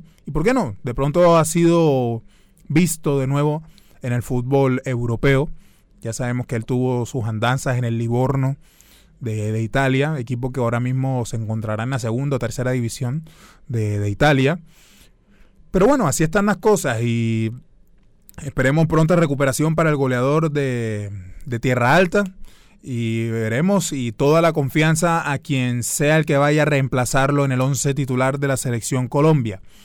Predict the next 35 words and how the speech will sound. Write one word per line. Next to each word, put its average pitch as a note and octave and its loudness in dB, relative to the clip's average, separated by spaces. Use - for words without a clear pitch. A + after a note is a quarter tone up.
Y C#3+ -2
hablando A#3 4
de B3 6
ese A3+ 4
once A3+ 2
titular, F#3+ 2
eh, A#2 -2
la A2+ -6
selección B2 -6
Colombia D3+ 2
ya, C#3+ 4
como D#3+ -2
hemos C3 -2
dicho, F3+ -2
se - -2
viene, C3 2
eh, A2+ -6
preparando, C3+ 2
ya D#3+ 2
se B2+ -2
está C3 0
completando D3 2
la B2 -2
selección A#2+ -4
Colombia B2+ 0
en A#2 0
territorio B2 0
capitalino, B2 0
en B2 -4
Bogotá, A2+ 0
y E3 -2
como A2+ -8
ya A2 -4
les C3 -2
recordamos, B2+ 0